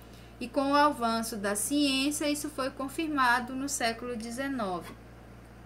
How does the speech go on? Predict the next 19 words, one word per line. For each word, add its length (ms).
E 140
aí 260
nós 240
temos 440
a, 1000
a, 60
a 40
gametogênese, 1200
que 180
vai 220
ser 260
a 100
espermatogênese 1200
e 260
a 100
ovogênese, 600
que 60
são, 260
respectivamente, 1300